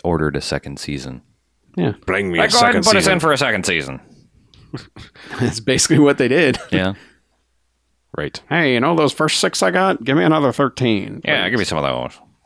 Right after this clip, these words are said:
Speaker 2: Yeah.
Speaker 1: Yeah.
Speaker 2: But
Speaker 3: Extra salt.
Speaker 2: from what I saw, looked pretty faithful to the, uh, original source material.
Speaker 3: Yep. A few frames I watched 'cause I didn't really wanna watch it then seemed to be.
Speaker 2: Mm.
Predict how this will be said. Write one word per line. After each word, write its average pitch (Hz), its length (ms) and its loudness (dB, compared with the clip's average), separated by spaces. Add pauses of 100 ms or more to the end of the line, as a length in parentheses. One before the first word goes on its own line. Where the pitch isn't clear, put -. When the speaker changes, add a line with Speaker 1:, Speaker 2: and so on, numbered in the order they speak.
(680)
Speaker 2:
Yeah. 104 200 -2 (180)
Speaker 1:
Yeah. 104 600 -2
Speaker 2:
But - 60 -8
Speaker 3:
Extra - 240 -8
salt. - 260 -6 (360)
Speaker 2:
from 135 140 0
what 156 120 4
I 139 80 2
saw, 123 340 2 (680)
looked - 180 -2
pretty 107 180 0
faithful 107 440 -6
to - 140 -10
the, 101 220 -8
uh, 101 220 -8
original 104 280 -8
source - 240 -10
material. 101 360 -12 (160)
Speaker 3:
Yep. 92 220 -4 (160)
A 98 60 -4
few 123 180 2
frames 101 340 2
I 85 160 0 (280)
watched 85 400 -4
'cause 82 140 -4
I 85 40 -2
didn't 85 200 -4
really 85 220 -4
wanna 82 200 -2
watch 82 220 -2
it - 80 -10
then 76 280 -6 (140)
seemed 76 220 -10
to 73 60 -16
be. 80 220 -10
Speaker 2:
Mm. 101 300 -4